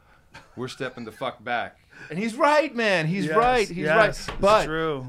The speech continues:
Speaker 1: but now more than ever, we need to get together with our ados brothers and sisters and say, "Stop. This is bullshit. We're not, this is not the real problem here. Stop it now."
Speaker 2: Well, anytime you have an open group that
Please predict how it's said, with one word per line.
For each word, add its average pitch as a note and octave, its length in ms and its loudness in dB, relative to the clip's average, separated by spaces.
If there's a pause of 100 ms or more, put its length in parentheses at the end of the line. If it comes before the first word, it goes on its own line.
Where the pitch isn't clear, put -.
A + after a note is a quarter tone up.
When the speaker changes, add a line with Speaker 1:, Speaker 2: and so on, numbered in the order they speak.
Speaker 1:
but B2+ 180 -4
now E3+ 320 2
more D#3 480 2
than D#3 460 -2 (120)
ever, D3 440 0
we B2 280 -4
need C#3 440 -4
to C3 200 -4
get C3 280 -6
together C3 440 -4
with A2+ 160 -4
our G#2 120 0
ados A#2 560 -4
brothers A#2 400 -6
and F#2 100 -14
sisters B2+ 440 -12
and G2 120 -18
say, G#2 220 -10
"Stop. C#3 500 -8 (340)
This C#3+ 280 -6
is C#3 80 -6
bullshit. C3+ 720 -2 (480)
We're A#2 180 -6
not, C3 380 -4
this C#3 180 -12
is B2 140 -12
not C3+ 340 -6
the C3 100 -8
real B2 300 -4
problem C3+ 540 -6
here. E2 260 -12
Stop D#3 420 -8
it - 140 -10
now." D#2+ 160 -12
Speaker 2:
Well, D#3+ 180 -2
anytime F3 560 -2
you C#3+ 100 -8
have C#3 220 -6
an C3 140 -8 (100)
open C#3+ 640 -10 (580)
group C3 320 -10 (180)
that C#3 160 -10